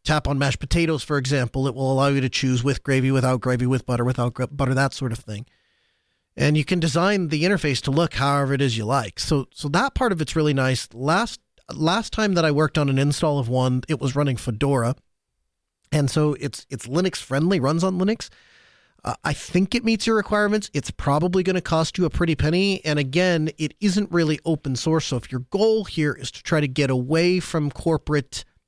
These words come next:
things, this probably isn't really gonna check the box. This really is more along the lines of if you're looking for a rock solid, stable P O S system and you don't mind paying for it.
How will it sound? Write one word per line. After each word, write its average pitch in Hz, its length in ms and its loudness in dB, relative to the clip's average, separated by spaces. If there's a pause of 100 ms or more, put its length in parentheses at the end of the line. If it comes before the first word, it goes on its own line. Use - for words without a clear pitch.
(120)
things, 135 460 -2 (880)
this 196 380 0
probably 233 560 0
isn't 175 300 0
really 151 240 2
gonna 139 180 0
check 143 300 -2
the 131 100 -6
box. 120 460 -2
This 151 240 0
really 208 240 2
is 139 160 0
more 170 360 2
along 151 340 0
the 151 80 2
lines 147 400 2
of 143 400 0
if 147 180 -6
you're 139 100 2
looking 160 320 0
for 151 220 0
a 139 60 2
rock 147 300 0
solid, 135 380 0
stable 156 560 0
P - 220 -2
O 143 80 2
S 143 120 2
system 131 360 -4
and 127 80 2
you 120 60 0
don't 120 180 0
mind 113 220 -2
paying 120 300 0
for 87 220 -10
it. - 120 -18